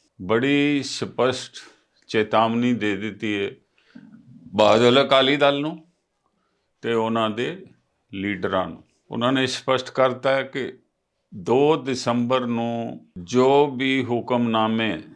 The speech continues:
ਤਖਤ ਸ੍ਰੀ ਅਕਾਲ ਤਖਤ ਸਾਹਿਬ ਦੀ ਫਸੀਲ ਤੋਂ ਅਨਾਉਂਸ ਕੀਤੇ ਗਏ ਹਨ, ਜਾਰੀ ਕੀਤੇ ਗਏ ਹਨ, ਆਦੇਸ਼ ਜਾਰੀ ਕੀਤੇ ਗਏ ਹਨ,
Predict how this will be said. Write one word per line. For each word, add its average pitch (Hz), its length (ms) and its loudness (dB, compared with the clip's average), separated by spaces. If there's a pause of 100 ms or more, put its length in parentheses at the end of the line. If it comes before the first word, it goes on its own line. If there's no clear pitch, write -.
(580)
ਤਖਤ 123 260 -4
ਸ੍ਰੀ 117 360 -2
ਅਕਾਲ 107 380 2
ਤਖਤ 104 360 -6
ਸਾਹਿਬ 98 380 -2
ਦੀ 101 160 -8
ਫਸੀਲ 104 600 -6
ਤੋਂ 92 360 -6 (1160)
ਅਨਾਉਂਸ 135 440 2
ਕੀਤੇ 139 360 -2
ਗਏ 127 160 -2
ਹਨ, 101 260 -2
ਜਾਰੀ 117 440 0
ਕੀਤੇ 131 340 -6
ਗਏ 127 160 -6
ਹਨ, 92 240 -6
ਆਦੇਸ਼ 104 640 -6
ਜਾਰੀ 113 300 0
ਕੀਤੇ 113 380 -6
ਗਏ 107 160 -8
ਹਨ, 117 300 -4